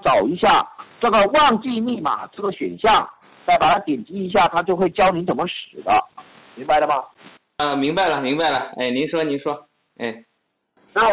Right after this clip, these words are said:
Speaker 1: 明白了，你赶紧的啊，不要再浪费我们彼此的时间，明白了吗？
Speaker 2: 没有，没有，没有，这怎么敢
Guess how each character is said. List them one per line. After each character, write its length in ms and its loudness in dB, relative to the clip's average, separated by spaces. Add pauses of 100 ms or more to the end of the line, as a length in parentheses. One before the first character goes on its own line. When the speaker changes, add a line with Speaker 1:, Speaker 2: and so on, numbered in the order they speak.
(180)
Speaker 1:
明 240 2
白 160 4
了， 140 4
你 80 0
赶 320 0
紧 160 -6
的 80 2
啊， 420 2 (140)
不 60 0
要 160 4
再 160 2
浪 200 2
费 180 4 (120)
我 100 -4
们 140 -2
彼 180 -6
此 200 -8
的 120 -4
时 220 -10
间， 180 4 (180)
明 120 -2
白 120 4
了 120 4
吗？ 180 4 (100)
Speaker 2:
没 260 -2
有， 60 0
没 140 -2
有， 140 -2
没 100 -4
有， 120 -2
这 220 -6
怎 80 -4
么 140 -4
敢 340 -6